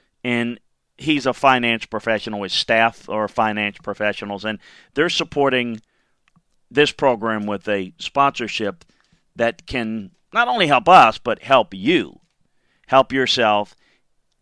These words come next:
get, reach your financial goals. So whether it's a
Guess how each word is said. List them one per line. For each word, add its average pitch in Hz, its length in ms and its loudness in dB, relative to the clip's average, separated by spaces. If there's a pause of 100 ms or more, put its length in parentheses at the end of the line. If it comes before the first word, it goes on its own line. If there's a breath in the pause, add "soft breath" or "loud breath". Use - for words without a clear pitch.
(300)
get, 139 280 0
reach 127 400 -4
your 120 180 -4
financial 110 600 -4
goals. 90 320 -8
So 120 120 -6
whether 160 320 0
it's 135 220 0
a 95 240 -2